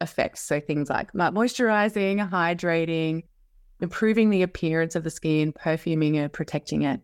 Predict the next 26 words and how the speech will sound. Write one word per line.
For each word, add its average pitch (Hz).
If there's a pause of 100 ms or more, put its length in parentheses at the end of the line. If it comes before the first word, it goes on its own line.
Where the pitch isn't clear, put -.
and 143
things 139
like -
that. - (360)
So 143 (460)
nothing 175
to 196
do 156
with 151
physiological 156
changes 147
to 160
the 170
body 233 (280)
or 156
anything 151
in 151
relation 143
to 143
treating 139
any -
conditions. -
That's -
important 156
to 160
remember. -